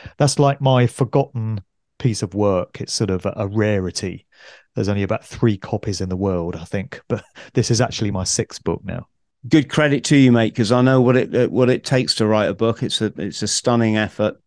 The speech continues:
Speaker 2: But, uh, we'll put links to Mark's books below this video, so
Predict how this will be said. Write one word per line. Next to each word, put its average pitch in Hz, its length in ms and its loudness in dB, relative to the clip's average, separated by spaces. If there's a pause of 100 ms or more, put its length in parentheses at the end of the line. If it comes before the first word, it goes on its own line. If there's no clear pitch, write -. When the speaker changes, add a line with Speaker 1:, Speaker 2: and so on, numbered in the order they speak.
Speaker 2:
But, - 320 0
uh, 113 140 2 (320)
we'll 143 160 4
put 165 280 4
links 175 440 4
to 160 100 2
Mark's 160 320 2
books - 300 0
below 143 500 4
this 135 220 4
video, 120 480 2
so 120 340 2